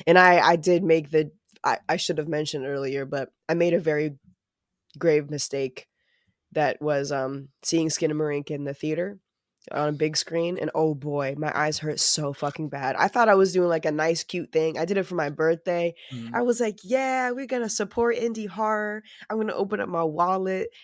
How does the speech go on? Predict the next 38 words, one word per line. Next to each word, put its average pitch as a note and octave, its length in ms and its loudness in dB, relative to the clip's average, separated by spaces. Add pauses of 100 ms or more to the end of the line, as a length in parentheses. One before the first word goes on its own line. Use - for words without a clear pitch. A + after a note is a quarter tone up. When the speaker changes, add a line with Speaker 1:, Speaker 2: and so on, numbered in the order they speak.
(120)
Speaker 1:
do F#3+ 140 0
a F#3 60 2
nice F#3 280 -4
thing F3+ 260 -4
for F3+ 120 -8
my D#3+ 160 -2
birthday." E3+ 680 -2 (340)
I D3+ 60 -2
went F3 160 2
to E3+ 80 -10
the F3+ 100 -2
theater E3+ 300 -2
on D#3 140 -2
Forty-second D#3 600 -4
Street, D#3+ 300 -6
which D3+ 160 -10
is C#3+ 100 -10 (140)
ass, D#3 580 -2 (500)
ass F3+ 720 2 (120)
theater. D3+ 460 -4 (340)
Um, E3+ 360 4
and F3+ 220 0
then G3+ 200 2
I G#3 140 0
hurt G#3+ 220 -2
my G#3+ 160 -4
eyeballs F3+ 580 -6
for, E3 140 -6
like, D#3 220 -4
a D#3+ 100 -4
whole F3+ 480 -6
two A3 200 -6
hours, G#3+ 500 -6 (600)
which F#3 180 -10
was F#3+ 120 -4
not F#3 200 -4
the F#3 80 -4
move. F#3 380 -6